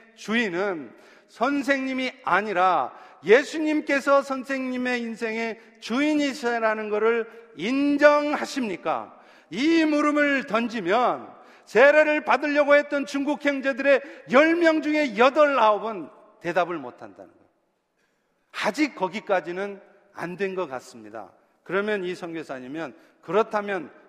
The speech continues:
당신은 아직 세례를 받을 때가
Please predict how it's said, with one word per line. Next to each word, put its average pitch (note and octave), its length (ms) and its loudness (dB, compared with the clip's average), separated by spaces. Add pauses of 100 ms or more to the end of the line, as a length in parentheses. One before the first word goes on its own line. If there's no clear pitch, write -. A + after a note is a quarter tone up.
당신은 D3+ 580 -12 (260)
아직 - 380 -14
세례를 F3 640 -8 (200)
받을 C#3 300 -16
때가 C#3 400 -10